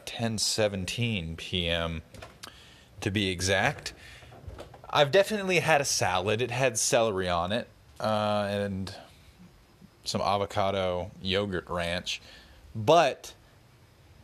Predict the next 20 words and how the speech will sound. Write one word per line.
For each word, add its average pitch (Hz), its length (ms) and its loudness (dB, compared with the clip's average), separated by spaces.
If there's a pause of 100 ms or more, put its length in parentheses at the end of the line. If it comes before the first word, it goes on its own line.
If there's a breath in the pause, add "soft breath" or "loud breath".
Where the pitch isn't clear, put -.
(340)
I've 190 120 4
also 254 260 6
been 214 160 2
up 214 140 2
to 202 100 -2
some 180 180 0
other 170 220 4
things 87 380 -2
today. 85 560 -2
The 104 100 -2
stairs 107 800 0
are 113 80 0
looking 117 500 -2 (160)
beautiful. 104 960 -2
I 113 80 0
don't 151 180 0
know 131 200 4
if 135 120 -2
they're 135 120 0
quite, 131 340 2